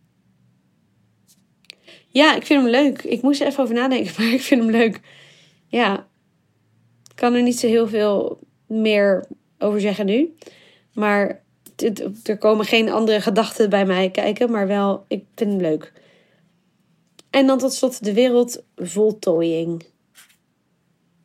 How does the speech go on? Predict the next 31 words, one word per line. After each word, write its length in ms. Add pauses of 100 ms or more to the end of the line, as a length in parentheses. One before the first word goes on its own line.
Ja, 460 (520)
ja, 360
dat 120
is 80
er 80
weer 100
zo 100
eentje 220
dat 120
ik 60
denk, 180
ja, 140
net 220
als 100
obsessie 440
bij 120
de 80
duivel. 480 (600)
Ja, 500
snap 360
ik. 120
Transformatie 680
bij 100
de 60
toren. 440 (100)
Ja, 440
logisch. 600 (960)
Verzorging 560
bij 100
de 60
keizerin. 540